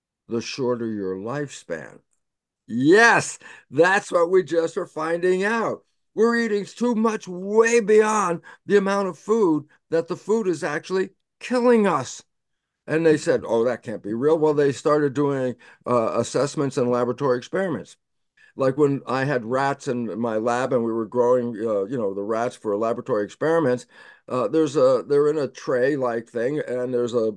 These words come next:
a grill above them, and we throw all the rat pellets, food for them, pile of it up there. There's, there's so much food, <laughs> uh,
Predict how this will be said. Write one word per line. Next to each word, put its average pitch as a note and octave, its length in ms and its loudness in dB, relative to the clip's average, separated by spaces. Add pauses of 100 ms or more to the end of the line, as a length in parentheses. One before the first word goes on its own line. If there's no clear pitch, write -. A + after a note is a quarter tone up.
a A2 80 -4
grill D3 420 2
above A#2+ 360 -2
them, D3 200 -4
and C3+ 280 -6
we C#3+ 100 -2
throw D3+ 300 0
all E3 280 4
the C#3+ 160 -2
rat C#3+ 380 -2
pellets, A#2+ 480 -6
food D#3+ 400 2
for B2 160 -4
them, G2 320 -6 (640)
pile D#3+ 440 0
of - 140 -16
it G2+ 80 -20
up G#2 160 -20
there. - 260 -12 (360)
There's, C#3+ 280 0 (200)
there's D3+ 200 0
so G#3 140 2
much F#3 200 0
food, F3 400 2 (220)
<laughs> D3 160 -6
uh, F3 140 2